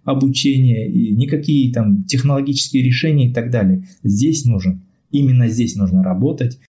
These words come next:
в первую очередь Китаю и Казахстану, если Китай действительно стремится сделать свой образ дружественным, то есть создать образ дружественного, ответственного партнера.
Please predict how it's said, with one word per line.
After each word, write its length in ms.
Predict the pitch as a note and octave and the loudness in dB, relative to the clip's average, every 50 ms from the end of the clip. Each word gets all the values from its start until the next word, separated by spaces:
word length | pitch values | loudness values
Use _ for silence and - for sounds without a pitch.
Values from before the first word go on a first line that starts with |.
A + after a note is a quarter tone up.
| _ _ | _ _
в 40 | _ | _
первую 260 | - C3+ A2+ A2+ G#2+ | -2 0 0 0 0
очередь 200 | G2 - G2+ F#2+ - | -2 -4 -6 -6 -4
Китаю 540 | - A#2 - - A2 G#2+ G2+ G2+ G2 G2 G2 | -4 -4 -2 -2 -2 0 0 0 0 -2 -4
и 20 | |
Казахстану, 760 | F#2 - G2+ G#2 A2+ - - - G3+ A#3+ A#3 F#3+ B2 - - - _ _ _ G2 G2+ | -6 -8 -8 -8 -8 -6 -2 0 2 2 2 2 0 -4 -8 -16 _ _ _ -8 -4
если 500 | G#2 G#2+ C3+ C#3+ C#3+ C#3+ C3+ C3 A#2+ A#2+ - | -2 0 0 0 0 0 0 2 2 0 -2
Китай 480 | G#2 F#2+ - A#2 A#2+ C3+ C3 B2+ - - | -6 -6 -2 0 0 2 2 0 0 -2
действительно 540 | G#2 G2+ - - - C#3 C#3+ - B2+ A#2 | -2 -2 -4 -2 -4 -4 0 2 0 0
стремится 560 | A2+ - - G2+ G2 G#2+ B2 B2 B2 - A2+ F#2+ | 0 -2 -2 0 2 2 2 0 0 -2 -2 0
сделать 480 | F#2 F#2 G2 A2 A2 G#2+ G2+ F#2+ _ _ | 0 0 -2 -4 -4 -6 -8 -12 _ _
свой 300 | - - - A2+ G#2+ A2+ | -10 -4 -2 0 0 0
образ 400 | - B2 A#2+ A#2 G#2 G#2+ G#2+ F#2+ | 0 0 0 0 0 -2 -2 -2
дружественным, 760 | F#2+ G#2+ A#2 A2 G2 F#2+ F#2 - - - E2+ F2 F#2+ F#2 - _ _ _ _ _ _ _ _ _ _ | 0 0 0 0 -2 -4 -6 -8 -6 -6 -4 -4 -4 -6 -6 _ _ _ _ _ _ _ _ _ _
то 100 | _ G#2+ G2+ | _ -2 -2
есть 140 | F#2 F#2+ | 0 -2
создать 400 | - A2 G2 F2+ F2+ A2+ A#2 A#2+ | -2 -2 -2 -2 0 -2 -2 -2
образ 300 | A2+ A#2 G2+ G#2+ G#2+ F#2 - | -2 -4 -4 -4 -6 -4 -2
дружественного, 680 | A#2+ G2+ F#2+ F#2 - - - G2+ G2 F#2+ F#2+ F#2+ F#2 - | -2 -2 -2 -4 -4 -4 -2 0 0 0 0 -2 -4 -6
ответственного 600 | - - - - G2+ F2+ - - G2+ F#2 F#2 F#2 | -10 -8 -4 -4 -4 -4 -2 -2 0 0 0 0
партнера. 560 | - G#2+ G2+ - - A#2+ G2 - - - | -2 -4 -6 -2 0 0 0 0 -2 -4